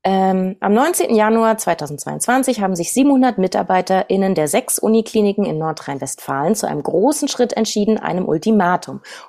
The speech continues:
Hundert Tage lang gaben die Beschäftigten ihren ArbeitgeberInnen und der Politik Zeit, um Tarifverhandlungen auf den Weg zu bringen. Die hundert Tage verstrichen, so begann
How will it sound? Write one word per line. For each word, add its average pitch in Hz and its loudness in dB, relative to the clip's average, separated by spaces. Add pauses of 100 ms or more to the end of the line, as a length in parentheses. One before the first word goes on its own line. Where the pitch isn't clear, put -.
Hundert 330 4
Tage 240 2
lang 233 4
gaben 190 2
die 175 -4
Beschäftigten 226 -2
ihren 160 0
ArbeitgeberInnen 202 0
und 185 -4
der 233 -2
Politik 196 -4
Zeit, 180 -2 (200)
um 170 -4
Tarifverhandlungen 202 0
auf - -8
den 190 -4
Weg 156 -2
zu - -6
bringen. 127 -10
Die 143 -6
hundert 156 -6
Tage 160 -6
verstrichen, 285 -4
so 240 0
begann 190 0